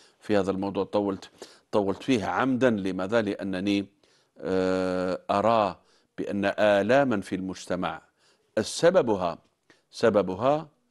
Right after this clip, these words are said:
الرقاة عندما يجهلون، عندما يستحيون أن يقولوا: "لا نعلم"، وعندما يحترفون الرقية، وعندما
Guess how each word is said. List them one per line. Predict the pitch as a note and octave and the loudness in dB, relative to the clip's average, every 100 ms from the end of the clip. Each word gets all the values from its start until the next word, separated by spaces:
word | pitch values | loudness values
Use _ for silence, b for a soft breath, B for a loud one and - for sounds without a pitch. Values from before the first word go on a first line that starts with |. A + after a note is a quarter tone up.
| _ _ _ - | _ _ _ -2
الرقاة | F#2+ F2+ F#2 D3 D3+ | 0 0 -2 -2 -2
عندما | A#2+ A2+ G#2+ G#2 C3+ | -4 -6 -4 -2 -2
يجهلون، | C3 F#2 A2+ D#3 B2+ F2 - b b b | -2 -2 -4 -2 -4 -6 -14 b b b
عندما | - G#2+ A2 G2+ G#2+ C#3 D3 | -6 -2 0 4 4 6 4
يستحيون | B2 G#2+ - - F#2 - C#3+ D#3 | 4 0 -4 -8 -8 -2 0 2
أن | C3+ A2+ | 2 2
يقولوا: | A2 G#2+ - G#2+ G#2+ | 0 0 0 0 2
"لا | G#2 | 2
نعلم"، | G2 F2 A2 F3 C#4+ b b b b | 2 0 0 0 -2 b b b b
وعندما | C3+ C#3+ C#3 B2+ A2+ B2+ D#3+ D3 C3+ A#2+ A2 G#2+ G2 G2 G#2+ C3+ E3 - b b b | 0 6 8 6 4 2 2 2 2 2 4 4 4 4 4 4 0 -8 b b b
يحترفون | B2+ C#3 - - B2+ A#2 - G#3+ A3+ | 0 2 2 4 4 4 -2 -4 -2
الرقية، | B2+ G#2+ A2 - G2+ F#2 - D3 C4+ b b b - | 0 0 -4 -4 -2 -2 -2 -4 -4 b b b -4
وعندما | B2 C3+ C3 A2+ G#2 B2 E3 E3+ C3 A#2 A2+ A2 G#2+ A#2 D3+ F3 | 4 6 8 4 2 -2 -2 0 0 0 4 4 4 2 2 0